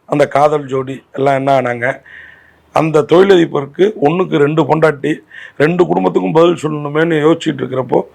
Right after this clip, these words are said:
கதை நாம் எதிர்பார்க்காத கோணத்துல வேற லெவல்ல நகருது. விமல் பிணத்தை ஒப்படைத்து பணத்தை,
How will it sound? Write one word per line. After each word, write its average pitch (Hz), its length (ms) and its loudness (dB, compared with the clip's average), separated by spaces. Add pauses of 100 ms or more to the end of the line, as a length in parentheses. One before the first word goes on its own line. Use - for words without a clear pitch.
(240)
கதை 151 400 0 (140)
நாம் 131 260 -2
எதிர்பார்க்காத 143 920 2 (320)
கோணத்துல 147 560 0 (280)
வேற 147 260 4
லெவல்ல 143 680 0
நகருது. 123 540 0 (380)
விமல் 151 300 2 (520)
பிணத்தை 175 720 0
ஒப்படைத்து 151 680 0
பணத்தை, 175 920 -2